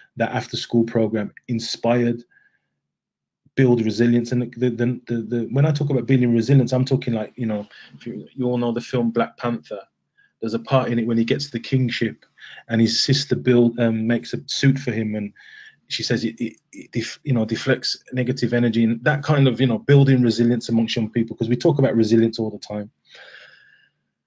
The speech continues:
But are we fit for purpose? Uh, to, so we can partner with schools and have impact, and that's what, um, that's the challenge really for both schools and practitioners.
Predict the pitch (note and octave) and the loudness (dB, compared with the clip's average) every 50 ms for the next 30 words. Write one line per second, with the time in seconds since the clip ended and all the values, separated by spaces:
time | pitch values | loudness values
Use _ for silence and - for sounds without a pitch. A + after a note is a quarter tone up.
0 | _ _ _ _ _ - - - - - A#2+ A#2+ C3 - - - - - D#3 - | _ _ _ _ _ -6 -6 -2 2 2 2 2 2 2 0 -2 -2 -2 -4 0
1 | - A#2 A2+ A2+ - A#2+ A#2 A2+ - - - - _ _ _ _ _ _ - A#2+ | 0 0 0 0 -2 -4 -4 -4 -8 -12 -14 -16 _ _ _ _ _ _ -10 -10
2 | B2 - - G#2 - - - A#2 A#2 A#2 - C#3+ - - - A#2+ A#2 A2 A#2 A2+ | -8 -6 -6 -8 -8 -2 -2 0 0 0 0 -4 -4 -4 -4 -4 -2 -2 -2 2
3 | G#2+ A2+ A2+ A2+ - - - A2+ G#2+ G#2+ - A2 G#2 G2+ - G#2+ G#2+ - A2+ G#2 | 2 2 2 2 0 -4 -4 -4 -4 -4 -4 -4 -4 -2 -2 -4 -4 -4 -6 -8
4 | - - - G#2 G#2 A2+ A#2+ - - - B2+ F2+ G#2+ A2+ A2 A2 C3 B2+ B2+ - | -8 -6 -6 -4 -2 -2 -2 -4 -4 -6 -6 -4 -2 -4 -2 0 -2 -2 -2 -4
5 | - - - C3 B2 B2 B2 B2 G#2+ G#2 A2 A2 G2+ G2 F#2 F#2+ - _ _ _ | -8 -6 -2 0 0 0 0 -2 -2 -2 -4 -4 -4 -8 -12 -14 -18 _ _ _
6 | _ _ - - - A2+ A2 A2 - - - - C#3+ C3+ B2+ A#2 A2+ A2+ A2+ - | _ _ -16 -6 -4 -4 -4 -2 -6 -10 -4 0 2 4 4 4 0 -2 -6 -12
7 | _ _ _ _ _ _ _ _ _ - A#2 A#2+ A#2 A2+ G#2+ A2 - A#2 - - | _ _ _ _ _ _ _ _ _ -4 -2 0 0 0 -2 -2 -6 -8 -8 -6
8 | - A#2 A2 - - A2 G#2 G#2+ - | -8 -8 -8 -8 -10 -14 -14 -14 -18